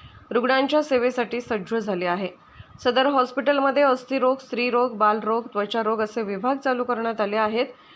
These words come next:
आणि अत्याधुनिक सुविधांनी युक्त मॉड्युलर ऑपरेशन थिएटर, डिजिटल एक्स-रे मशीन, सीएआरएम मशीनद्वारे ऑपरेशन,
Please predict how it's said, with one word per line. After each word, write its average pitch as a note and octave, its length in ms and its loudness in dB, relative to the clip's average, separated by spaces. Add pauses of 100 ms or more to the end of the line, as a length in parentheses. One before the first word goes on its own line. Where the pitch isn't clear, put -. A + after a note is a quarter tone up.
(200)
आणि A#3 140 2
अत्याधुनिक C#4+ 600 2
सुविधांनी C4 560 0
युक्त A3+ 300 -4
मॉड्युलर A3 600 0
ऑपरेशन G#3+ 640 -2
थिएटर, A3 480 -2 (560)
डिजिटल C4 500 0
एक्स-रे A#3+ 440 0
मशीन, A3+ 420 -2
सीएआरएम A#3+ 2000 -2
मशीनद्वारे A#3+ 680 2
ऑपरेशन, A3+ 600 0